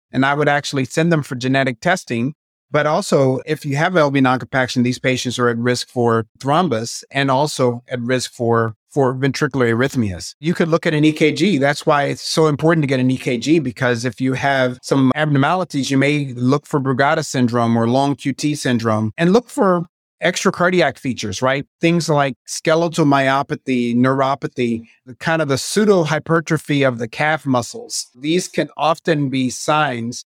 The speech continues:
that they have these dysmorphic features, uh, may be associated with certain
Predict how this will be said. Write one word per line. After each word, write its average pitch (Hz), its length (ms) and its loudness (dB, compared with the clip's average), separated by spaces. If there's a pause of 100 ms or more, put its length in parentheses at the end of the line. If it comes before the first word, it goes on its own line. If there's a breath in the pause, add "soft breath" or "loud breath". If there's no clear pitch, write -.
(220)
that 131 380 0
they 131 140 -2
have 127 340 -2
these 139 180 -6 (140)
dysmorphic 147 640 0
features, 127 720 -2 (220)
uh, 135 340 0
may 135 340 0
be 131 420 -2
associated 139 560 0
with 123 120 -2
certain 135 480 0